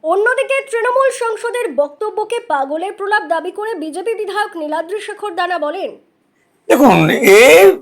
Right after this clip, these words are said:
Speaker 2: মানে পাগলের প্রলাপ পোকা হবে। বাঁকুড়ার জনগণ যথেষ্ট, যথেষ্ট, যথেষ্ট বুঝে। আপনারা দীর্ঘ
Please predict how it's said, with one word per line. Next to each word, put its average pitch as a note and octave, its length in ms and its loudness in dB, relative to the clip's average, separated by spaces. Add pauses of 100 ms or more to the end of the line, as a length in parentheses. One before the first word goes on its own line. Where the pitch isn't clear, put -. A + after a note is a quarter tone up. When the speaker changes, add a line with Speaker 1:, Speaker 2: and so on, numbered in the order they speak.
(140)
Speaker 2:
মানে A#3 180 6 (280)
পাগলের G3+ 460 6
প্রলাপ F3 320 6
পোকা C3+ 240 2
হবে। G#2+ 160 -6 (1080)
বাঁকুড়ার A#3 720 6 (140)
জনগণ G#3+ 500 4 (1600)
যথেষ্ট, C4+ 420 4 (220)
যথেষ্ট, A#3 340 4 (180)
যথেষ্ট A3 320 4 (160)
বুঝে। A#2+ 260 -6 (1700)
আপনারা G3+ 380 6
দীর্ঘ G#3 160 4